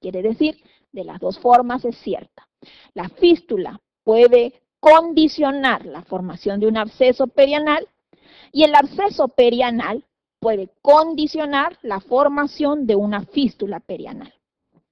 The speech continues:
Es más frecuente en varones entre la tercera y cuarta década de la vida.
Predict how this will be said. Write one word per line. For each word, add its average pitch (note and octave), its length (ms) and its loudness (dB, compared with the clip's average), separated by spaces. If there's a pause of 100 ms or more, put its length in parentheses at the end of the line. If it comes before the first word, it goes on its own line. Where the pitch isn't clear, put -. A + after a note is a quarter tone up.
(1400)
Es E4+ 220 -2
más F#4 220 -8
frecuente E4 580 -6
en D#4 140 -10
varones D#4 600 0 (440)
entre C4 320 -6
la A#3 160 -4
tercera A3+ 420 -4
y A3 60 -12
cuarta - 400 -6
década G3+ 360 -8
de A3+ 80 -10
la C#4+ 140 -2
vida. C4 420 -8